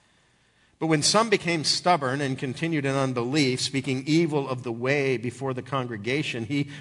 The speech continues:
withdrew from them and took the disciples with him, reasoning daily in the hall of Tyrannus. This continued for two years,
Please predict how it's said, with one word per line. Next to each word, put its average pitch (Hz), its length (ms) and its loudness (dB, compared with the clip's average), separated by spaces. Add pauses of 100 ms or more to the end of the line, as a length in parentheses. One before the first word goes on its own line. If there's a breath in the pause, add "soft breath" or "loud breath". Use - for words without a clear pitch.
(100)
withdrew 143 540 0
from 117 360 -2
them 127 640 -2 (340 loud breath)
and 139 320 0
took 214 200 -2
the 214 80 2
disciples 180 720 -2
with 170 320 0
him, 127 400 -6 (260 loud breath)
reasoning 170 680 2
daily 147 600 0
in 131 140 -2
the 131 60 -2
hall 143 520 -2
of 135 280 0
Tyrannus. 151 800 -4 (1000 soft breath)
This 180 340 4
continued 165 720 0
for 139 260 -2
two 226 360 -6
years, 151 600 0